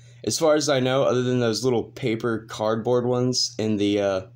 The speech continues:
the faction bundle sets, Spin Master hasn't made any kind of deck box for its Bakugan T C G,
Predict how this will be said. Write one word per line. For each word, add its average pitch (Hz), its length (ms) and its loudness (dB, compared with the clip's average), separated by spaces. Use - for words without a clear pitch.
the 113 120 -2
faction 123 580 -2
bundle 131 380 0
sets, 160 640 -2
Spin 156 400 2
Master 156 380 0
hasn't 131 320 0
made 117 320 -2
any 127 200 2
kind 127 200 -2
of 104 120 -2
deck 107 280 -2
box 110 340 0
for 139 500 0
its 139 200 0
Bakugan 151 720 0
T 170 160 -2
C 151 240 0
G, 156 400 0